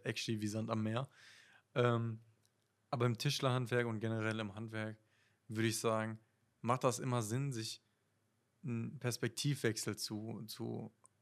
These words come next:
nehmen. Einfach zu gucken, okay, was ist in dem Handwerk noch möglich?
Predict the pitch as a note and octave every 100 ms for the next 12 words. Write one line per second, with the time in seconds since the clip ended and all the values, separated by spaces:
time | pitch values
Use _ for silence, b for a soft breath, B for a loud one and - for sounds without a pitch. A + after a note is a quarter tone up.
0 | _ _ _ _ - A2 A#2 B2 G2 F2+
1 | _ A2 G#2+ A#2 A2+ - A#2+ - B2 B2
2 | A#2+ - B2 - B2 B2 b b b b
3 | b b - A2+ - - _ - A#2+ C3
4 | A#2 G#2+ A2+ A2 G#2+ A2 G#2 G2+ G2 A2